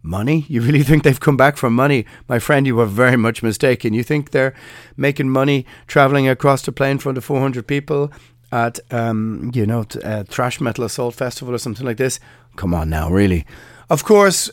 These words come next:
um, you could look at something like the Pantera, uh, reunion and say, "Well, this is obviously on some level about money." Um, and it's a very strange situation, seeing as obviously the Abbott brothers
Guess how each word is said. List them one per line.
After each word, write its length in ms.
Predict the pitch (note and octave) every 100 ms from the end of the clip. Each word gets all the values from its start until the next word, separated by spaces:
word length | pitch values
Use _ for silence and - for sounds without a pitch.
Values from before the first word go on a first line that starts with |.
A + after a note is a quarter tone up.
| -
um, 260 | D3 D3
you 200 | D3+ F3
could 180 | F3 C#3+
look 160 | C#3+ C#3+
at 100 | -
something 240 | C3+ C3
like 140 | A#2 G#2+
the 80 |
Pantera, 720 | A#2+ C3 B2+ C#3 B2+ B2+ A2+ -
uh, 220 | A2+ A2
reunion 540 | G#2+ A2 D3+ D#3+ C#3 -
and 160 | A2+
say, 220 | - A2
"Well, 180 | A2 A2+
this 240 | B2+ B2+ B2+
is 220 | G#2+ - - _ _ _
obviously 540 | - G#2+ A2 - G2+ F#2 - -
on 140 | G#2+
some 140 | - A2+
level 300 | A2 G#2+ -
about 540 | - G#2 A2 G#2+ - - -
money." 500 | F#2 G#2+ G#2+ G2 G#2 - - _ _
Um, 320 | G2 G2+ F#2+ F#2+
and 160 | B2 B2
it's 100 | B2+
a 60 |
very 120 | D3+ A#2
strange 360 | - A#2+ A2
situation, 600 | A2+ - A2 A2 - G#2
seeing 280 | - G#2+ G#2
as 120 | G2+
obviously 340 | G#2 G2 - G2+
the 160 | G2+
Abbott 280 | G#2+ G#2 G2+
brothers 400 | G#2 G2+ G2 -